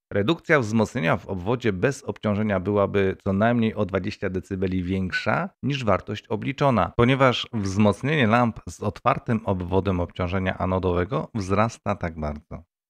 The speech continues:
Linearyzacja samego stopnia wyjściowego ma dwie zalety, większe niż ogólne sprzężenie zwrotne.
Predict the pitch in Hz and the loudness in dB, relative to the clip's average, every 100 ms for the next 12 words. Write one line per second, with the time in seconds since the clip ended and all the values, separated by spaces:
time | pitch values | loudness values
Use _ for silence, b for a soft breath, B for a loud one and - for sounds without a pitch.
0 | 113 120 120 98 104 101 98 147 147 110 | -4 0 2 2 0 2 0 0 -2 -4
1 | 95 92 90 92 - 98 95 90 95 - | -4 -6 -6 -6 -8 -4 -2 0 -2 -2
2 | 104 127 135 139 139 135 143 135 139 123 | -2 -2 -2 -2 -4 -4 -4 -2 0 0
3 | - - 71 _ - 95 139 - 110 87 | -4 -12 -14 _ -6 -4 -4 -2 0 0
4 | 85 85 85 92 107 113 123 - _ - | -2 -8 -6 -4 -2 -2 -4 -10 _ -6
5 | 165 90 80 92 98 101 - 78 | -4 -2 -4 -4 -2 -4 -4 -10